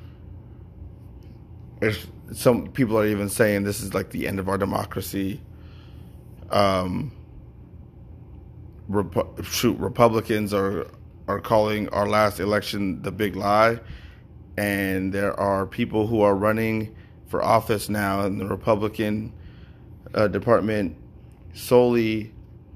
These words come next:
and using the last election as their,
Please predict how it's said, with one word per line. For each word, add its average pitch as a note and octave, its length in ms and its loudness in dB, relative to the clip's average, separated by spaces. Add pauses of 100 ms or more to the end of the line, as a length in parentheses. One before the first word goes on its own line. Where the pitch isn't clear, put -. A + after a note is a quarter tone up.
(520)
and G#2 120 -2
using A2+ 580 0 (400)
the G#2+ 80 -4
last A2 280 2
election A2 760 2 (440)
as G2+ 440 0
their, G2+ 680 0